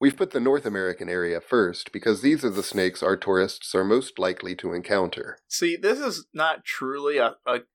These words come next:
Speaker 2: like, a proper snake park if they don't have an exhibit that lets you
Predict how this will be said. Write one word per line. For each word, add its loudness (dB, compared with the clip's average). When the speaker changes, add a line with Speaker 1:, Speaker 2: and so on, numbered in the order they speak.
Speaker 2:
like, -2
a 0
proper -2
snake -12
park 0
if -6
they -4
don't -2
have 0
an -4
exhibit -2
that -2
lets -4
you -10